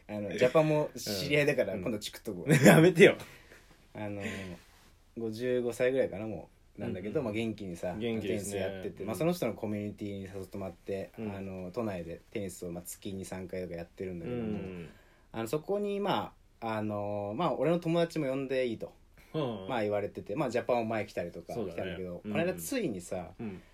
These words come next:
Speaker 1: あの、女の子を連れてったのね。
Speaker 2: ああ。あの、あれですか？
Speaker 1: そうそうそう。
Speaker 2: あ、なるほどね。
Speaker 1: まあ、名前も言っちゃうと、まあ、美佐子って子なんだけど、
Speaker 2: うんうん。
Speaker 1: まあ、その子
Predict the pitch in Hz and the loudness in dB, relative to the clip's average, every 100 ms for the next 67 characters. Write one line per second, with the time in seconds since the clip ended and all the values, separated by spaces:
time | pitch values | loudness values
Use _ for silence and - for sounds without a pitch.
0 | - - 107 104 101 95 92 90 - 170 | -20 -12 -6 -4 -4 -8 -8 -8 0 2
1 | 226 233 165 - 90 85 - - _ _ | 4 2 0 -2 -6 -6 -10 -20 _ _
2 | - 113 98 90 - 78 80 - - _ | -10 -6 -6 -8 -12 -14 -12 -16 -20 _
3 | - - - - - - _ _ - _ | -20 -20 -20 -20 -20 -20 _ _ -20 _
4 | - _ 107 101 98 85 - - _ _ | -20 _ -4 -2 -2 -4 -10 -20 _ _
5 | _ - 127 95 90 - _ _ - - | _ -8 -6 -6 -8 -12 _ _ -20 -20
6 | _ - - - - 117 127 95 95 107 | _ -14 -12 -12 -8 -2 0 0 -2 -4
7 | 98 - 107 113 156 170 185 214 104 - | -2 -2 0 0 0 0 0 -2 -4 -6
8 | - - 120 110 - 156 170 135 101 131 | -16 -18 -14 -8 -4 0 0 -2 -4 -4
9 | 110 139 117 104 - 95 95 87 76 80 | -2 0 -2 -2 -6 -6 -6 -8 -10 -10
10 | 78 101 95 95 87 - - - _ - | -8 -8 -10 -10 -12 -14 -20 -20 _ -20
11 | - 127 110 180 240 156 101 87 | -12 -8 -2 -2 0 0 0 -4